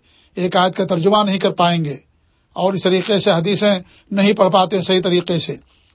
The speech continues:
لیکن آپ دیکھیے، جب ان کا لیکچر ہوتا ہے، درس ہوتا ہے، کتنے لوگ آپ ملیں گے، لوگ، یعنی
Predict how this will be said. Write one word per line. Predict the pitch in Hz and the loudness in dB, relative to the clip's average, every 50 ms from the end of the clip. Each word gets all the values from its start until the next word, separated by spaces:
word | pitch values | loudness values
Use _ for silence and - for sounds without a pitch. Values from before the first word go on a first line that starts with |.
| _ _ - | _ _ -6
لیکن | 165 180 180 - - 247 262 254 - _ _ _ _ _ _ _ _ | -4 -4 -2 -2 -4 -4 -6 -8 -12 _ _ _ _ _ _ _ _
آپ | - 165 160 156 147 | -2 -2 -2 0 0
دیکھیے، | 165 165 151 - 226 277 285 - - _ _ _ _ - | -2 -2 -2 -2 -4 -4 -4 -8 -12 _ _ _ _ -8
جب | 165 160 175 180 | -4 -2 -2 -2
ان | 180 170 | -2 -2
کا | 196 170 | 0 0
لیکچر | 165 175 170 - 202 196 | 0 0 0 0 0 2
ہوتا | 165 180 185 175 208 170 | 2 0 0 0 0 -2
ہے، | 165 | 2
درس | 143 190 196 165 - | 2 0 0 2 0
ہوتا | 190 185 190 220 202 185 | -2 0 2 2 2 2
ہے، | 185 214 233 - _ _ _ _ | 0 -2 -4 -10 _ _ _ _
کتنے | - - 214 - 262 233 | -14 -12 -6 -4 -2 -2
لوگ | 208 208 202 196 202 | 0 0 -2 -2 -2
آپ | - 190 180 185 - _ _ _ _ _ _ - | -2 -2 -2 -2 -6 _ _ _ _ _ _ -6
ملیں | 185 190 202 208 202 190 | -4 -2 0 0 0 -2
گے، | 180 185 | -2 -4
لوگ، | 190 196 180 190 175 175 185 185 175 180 330 - 185 | -4 -4 -6 -6 -6 -4 -4 -4 -6 -6 -8 -8 -6
یعنی | 175 170 175 175 170 | -4 -4 -4 -4 -6